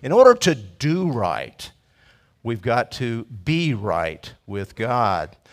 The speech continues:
So I want to start today with a question. What is your goal in life? Think about that. Now, many voices will tell us today that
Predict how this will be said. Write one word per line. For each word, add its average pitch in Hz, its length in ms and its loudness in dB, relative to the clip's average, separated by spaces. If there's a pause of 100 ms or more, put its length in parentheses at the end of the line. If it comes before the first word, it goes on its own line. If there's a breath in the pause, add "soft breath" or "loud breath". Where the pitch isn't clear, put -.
(380 soft breath)
So 170 440 4
I 156 120 4
want 202 180 2
to 180 40 2
start 196 360 6
today 151 300 2
with 143 280 0
a 143 60 0
question. 143 640 0 (320 soft breath)
What 185 320 2
is 160 480 2
your 147 720 -2 (160)
goal 110 680 -4 (260)
in 117 280 -8
life? 117 960 -6 (1160)
Think 147 160 -6
about 95 200 -6
that. 73 200 -14 (720 soft breath)
Now, 143 200 0 (280 soft breath)
many 190 300 2
voices 180 420 4
will 156 100 -2
tell 151 240 4
us 143 140 0
today 120 540 0
that 135 360 2